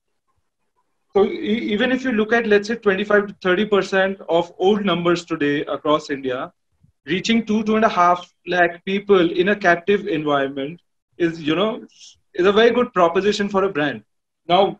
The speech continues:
as media owners and agency, why can't we propose, you know,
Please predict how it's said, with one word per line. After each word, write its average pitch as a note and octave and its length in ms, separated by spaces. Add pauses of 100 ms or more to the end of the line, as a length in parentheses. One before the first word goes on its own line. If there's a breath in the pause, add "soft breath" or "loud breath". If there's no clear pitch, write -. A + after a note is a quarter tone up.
(100)
as F3 180
media G#3 300
owners F#3+ 320
and G3 120
agency, F#3 460
why D#3 160
can't G#3 280
we A3 100
propose, D#3+ 640 (800)
you D3+ 180
know, G3 340